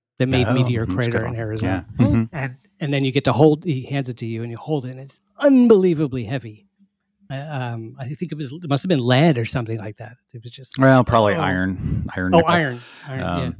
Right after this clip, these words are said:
Speaker 1: yeah.
Speaker 2: yeah, it's not often you actually hold a, a chunk of solid metal in your hand.
Speaker 1: Yeah.
Speaker 2: Um, so it's kind of a shocking, um,
Speaker 1: I mean, incredibly heavy,
Speaker 2: Mm-hmm.
Speaker 1: incredibly
Speaker 2: Yeah.
Speaker 1: heavy.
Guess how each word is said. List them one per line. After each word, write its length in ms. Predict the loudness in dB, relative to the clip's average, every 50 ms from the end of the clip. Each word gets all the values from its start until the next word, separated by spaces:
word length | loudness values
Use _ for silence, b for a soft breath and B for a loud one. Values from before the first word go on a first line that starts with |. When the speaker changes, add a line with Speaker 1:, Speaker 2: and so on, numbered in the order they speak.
| -16 -20 _ _ _
Speaker 1:
yeah. 220 | -10 -2 0 2 4
Speaker 2:
yeah, 60 | 4
it's 120 | 2 2 2
not 200 | 2 4 4 6
often 580 | 4 4 4 2 -2 -2 -2 -4 -6 -8 -8 -6
you 240 | -2 0 2 4 4
actually 380 | 4 2 2 0 -2 -2 -2
hold 300 | 0 0 0 0 0 0 -2
a, 220 | -2 -2 -2 -4
a 60 | -6
chunk 320 | -6 0 0 0 0 0 -4
of 100 | -8 0
solid 340 | 2 2 2 2 0 0 0
metal 320 | -2 0 0 -2 -4 -6 -10 -16 -16 -8 -4
in 120 | -4 -2 -2
your 120 | -2 -2
hand. 360 | -2 -2 -2 -2 -6 -8 -14 _ B B B B B
Speaker 1:
Yeah. 180 | -2 -2 0 0
Speaker 2:
Um, 300 | -2 -2 -2 -2 -4 -4
so 160 | -2 0 0 0
it's 100 | 0 -2
kind 180 | -4 -4 -4
of 60 | -2 -6
a 60 | -4
shocking, 800 | -2 0 0 0 0 0 -2 -2 -2 0 B B B B B B B B B B B B -12 -12 -12 -12
um, 260 | -12 -6 -2 -2 -2 0
Speaker 1:
I 80 | 2
mean, 180 | 2 2 4 2
incredibly 840 | 2 0 -2 -4 0 4 6 6 6 6 6 4 0 0 -4 -6 -4
heavy, 280 | -4 -4 -4 -2 -2 -4
Speaker 2:
Mm-hmm. 260 | -4 -2 -2 -4 -4
Speaker 1:
incredibly 340 | -4 -2 -2 -2 -2 -2 -4
Speaker 2:
Yeah. 80 | -4
Speaker 1:
heavy. 280 | -4 -6 -10 -12 -14